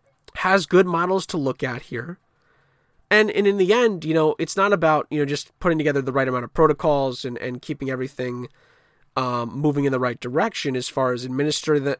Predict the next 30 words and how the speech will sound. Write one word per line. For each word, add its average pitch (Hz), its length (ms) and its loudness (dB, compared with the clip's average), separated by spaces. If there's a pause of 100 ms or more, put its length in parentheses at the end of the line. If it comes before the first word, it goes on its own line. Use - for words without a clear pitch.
administering 151 680 0
them 147 360 -2
and 135 120 -6
trying 147 160 -2
to 131 60 -6
keep - 380 -10 (440)
the 143 80 -10
cases 151 520 -4
limited 143 640 0 (140)
if, 139 320 -2 (120)
you 139 120 -6
know, 120 300 -6 (540)
uh, 123 220 -8
if - 100 -12
you 120 80 -14
can. 135 520 -2 (800)
But 208 100 0
the 220 60 0
players 233 320 6
have 180 80 -2
gotta 175 120 4
do 151 140 0
their 135 140 0
part 127 260 0
like 127 160 -6
they 131 100 -2
did 131 200 -4
in 117 80 -10
the 110 60 -12
bubble. - 420 -16